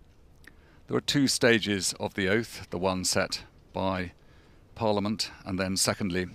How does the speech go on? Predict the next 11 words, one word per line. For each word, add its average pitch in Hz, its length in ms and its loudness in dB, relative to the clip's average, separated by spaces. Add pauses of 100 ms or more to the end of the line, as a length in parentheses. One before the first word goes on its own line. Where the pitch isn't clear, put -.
(140)
he 98 200 -8
will 90 140 -4
be 90 140 -2
required 90 640 -2 (680)
to 101 140 -4
read 98 320 0
out 85 340 0 (1160)
the 98 340 -2 (760)
accession 117 600 2
declaration 90 680 -2
oath, - 360 -12